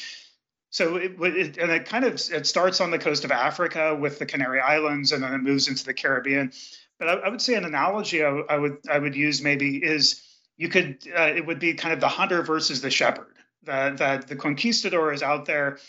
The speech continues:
uh, trying to get the immediate score and take whatever happens and shed blood if necessary, and,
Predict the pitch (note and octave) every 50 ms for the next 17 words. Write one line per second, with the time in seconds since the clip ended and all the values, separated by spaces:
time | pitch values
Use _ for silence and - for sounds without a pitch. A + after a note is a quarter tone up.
0 | - - - - _ F3 D#3 D3 C#3 C#3+ C#3 C#3 - E3+ E3+ F3 E3+ E3 C#3 D#3+
1 | D3+ D3 C#3+ C3+ - _ D3 D3+ D3 C#3+ D3 D#3+ F3+ F3+ E3 E3+ D3 C#3 - -
2 | - - D3 C#3+ C#3+ C#3 C3+ B2+ B2+ - _ _ _ _ _ - D#3 C#3 C#3+ C#3+
3 | C#3 C3+ C#3 - E3 D#3+ D3+ D3+ - - _ _ _ _ C3+ B2+ C#3 D3+ D#3+ F3
4 | E3+ E3 D#3 C#3 D3 C#3 C3+ C#3 D3+ C#3 C3 C3 C3+ B2+ - - - C#3 C#3 C3
5 | C3 - - D#3 C#3+ C#3+ B2+ B2 C#3+ C3+ C3 C3 B2+ C3 C3 C#3 C#3 C3 C3+ -
6 | - D3 - - C#3+ B2+ C3 B2+ B2+ B2 B2 B2+ - - C#3 C3 C3+